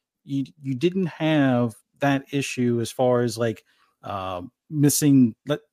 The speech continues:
let's say, milestones or having it where a game came out far beyond broken <laughs> kind of thing. Well, not far beyond, 'cause Redfall really wasn't broken. It just wasn't content complete, let's say.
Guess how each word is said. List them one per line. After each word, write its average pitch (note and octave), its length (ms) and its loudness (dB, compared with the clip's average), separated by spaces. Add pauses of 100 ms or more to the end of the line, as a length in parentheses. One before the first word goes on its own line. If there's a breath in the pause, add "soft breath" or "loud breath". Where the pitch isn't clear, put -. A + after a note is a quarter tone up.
(120)
let's D3 180 -4
say, B2 380 -2
milestones B2+ 800 2
or A2+ 100 -2
having B2+ 300 -2
it B2 80 -4
where B2 160 -2
a A#2 60 -4
game B2 420 2 (360 soft breath)
came C3+ 260 4
out B2+ 360 2
far C#3 380 2
beyond B2+ 420 0
broken B2+ 500 0
<laughs> - 60 -6
kind B2 160 0
of B2 100 -2
thing. B2+ 280 0
Well, E3 80 -2
not D3 180 -2
far B2 160 0
beyond, G#2 420 -6
'cause A#2 200 -8 (320 soft breath)
Redfall F#3+ 300 -2
really E3 200 0
wasn't C3+ 380 2
broken. C3 300 0
It B2 80 2
just - 260 -6
wasn't B2+ 400 4 (840 soft breath)
content C#3 440 0
complete, C3+ 360 -4
let's C#3 200 -6
say. D#3 340 -4